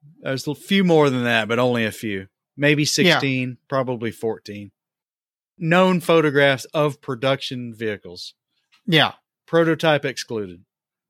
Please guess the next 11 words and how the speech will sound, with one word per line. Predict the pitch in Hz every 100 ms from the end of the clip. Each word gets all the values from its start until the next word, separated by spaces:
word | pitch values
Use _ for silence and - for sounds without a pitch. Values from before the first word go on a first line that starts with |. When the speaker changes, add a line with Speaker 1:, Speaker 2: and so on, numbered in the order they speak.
| _ -
Speaker 2:
Right. | 143 110 90 - - _ -
This | 220 240 226
is | 190 185 - 160 -
truly | - 233 226 196 170 160 -
an, | 160 156 143 147 -
an | 170 156 143 - _
exploration | - 180 - - - 180 160 151 151 147 - 165 151 147 -
in | 143 135 131 135 135 131 - _ _ _ _ -
expanding | 170 - - - 180 170 170 170 170 165 156 147
the | 151
knowledge | 139 139 147 147 156 151 147 -